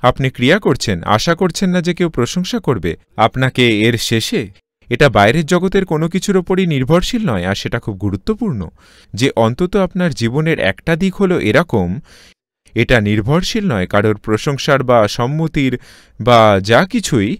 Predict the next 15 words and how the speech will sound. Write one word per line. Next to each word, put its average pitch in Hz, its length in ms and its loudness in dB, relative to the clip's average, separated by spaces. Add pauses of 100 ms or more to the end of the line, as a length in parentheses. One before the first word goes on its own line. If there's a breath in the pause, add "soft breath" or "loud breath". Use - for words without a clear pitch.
(220 soft breath)
কিন্তু 143 280 0
তবুও 127 640 4
আপনি 101 280 -2
সেটা 131 240 -2
করবেন 117 440 0
পরম 98 440 2
মনোযোগের 196 440 0
সাথে। - 480 -2
এটার 185 260 2
আরও 180 220 4
অনেক 208 320 -2
মাত্রা 143 360 -2
আছে। 120 240 -2
ওটা 117 200 0
ছাড়াও 101 400 0